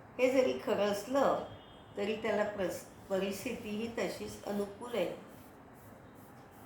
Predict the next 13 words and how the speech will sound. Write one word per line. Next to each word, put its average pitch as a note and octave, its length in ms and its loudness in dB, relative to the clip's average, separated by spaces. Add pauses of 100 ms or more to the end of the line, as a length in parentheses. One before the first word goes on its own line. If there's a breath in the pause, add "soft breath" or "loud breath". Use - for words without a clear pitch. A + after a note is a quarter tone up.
(480)
अनेक C4 540 8
म्हाताऱ्या G#3+ 440 4
बायकांचे G3 560 2
मुलगे G3+ 720 0 (360)
युद्धात G3 360 -2 (120)
निधन F3 300 -4
पावले, C#3+ 460 -10 (1000)
त्यांना G3+ 500 6
सरकारी G3 500 2
तनखा F#3+ 520 0
किंवा G3 260 2
विमा F#3 360 4
मिळतो. G#3 380 -2